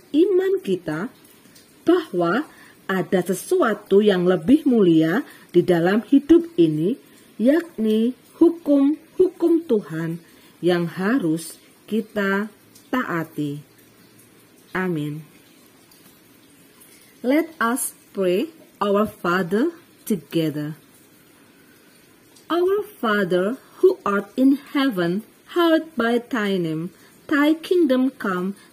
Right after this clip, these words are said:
thy will be done on earth as it is in heaven. Give us this day our daily bread, and forgive us our trespasses, as we forgive those who trespass against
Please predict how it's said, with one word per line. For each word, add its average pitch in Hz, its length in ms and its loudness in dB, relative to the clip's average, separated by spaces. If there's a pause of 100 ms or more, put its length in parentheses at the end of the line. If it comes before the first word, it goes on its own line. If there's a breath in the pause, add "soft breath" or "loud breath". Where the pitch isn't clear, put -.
(120)
thy 277 400 0
will 339 240 4
be 247 160 0
done 175 400 -2 (140)
on 269 220 -2 (100)
earth 165 280 -6 (360 soft breath)
as 233 180 -2 (100)
it 262 140 0
is 208 320 4
in 196 320 -2
heaven. 165 540 -6 (580 soft breath)
Give 381 240 6 (100)
us 247 220 -2
this 208 260 -4
day 170 380 0 (100)
our 170 100 -2
daily 240 440 -2
bread, 190 440 -6 (360 soft breath)
and 190 240 -2
forgive 302 540 0 (100)
us 196 240 -2 (100)
our 175 160 -2
trespasses, 175 1080 -4 (420 soft breath)
as 196 220 -4
we 185 120 6
forgive 233 600 0
those 180 320 0 (120)
who 180 120 0
trespass 175 880 -4
against 185 640 -2